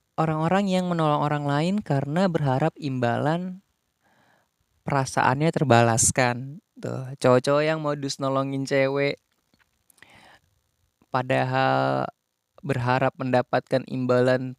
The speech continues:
perasaan yang terbalaskan karena si cowok ini suka sama cewek tersebut, ya juga merupakan suatu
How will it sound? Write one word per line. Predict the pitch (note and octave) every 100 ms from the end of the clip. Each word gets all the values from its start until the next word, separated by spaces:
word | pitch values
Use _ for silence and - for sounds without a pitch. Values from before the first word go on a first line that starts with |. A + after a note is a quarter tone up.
| -
perasaan | B2+ B2 - C3 - C3
yang | B2+ B2+ B2+
terbalaskan | B2+ B2+ A#2+ A#2+ B2+ B2 - C3 C3+
karena | B2+ A#2+ B2+
si | -
cowok | - B2+ B2 -
ini | B2+ B2+
suka | - -
sama | B2+ B2+ C3+
cewek | B2 B2+ B2 A#2+
tersebut, | C3+ - B2+ D#3+ - _ _ - _ _ - _ _ -
ya | A#2+
juga | A#2 A#2 B2+
merupakan | B2+ A#2 - A#2+
suatu | - A#2+ - B2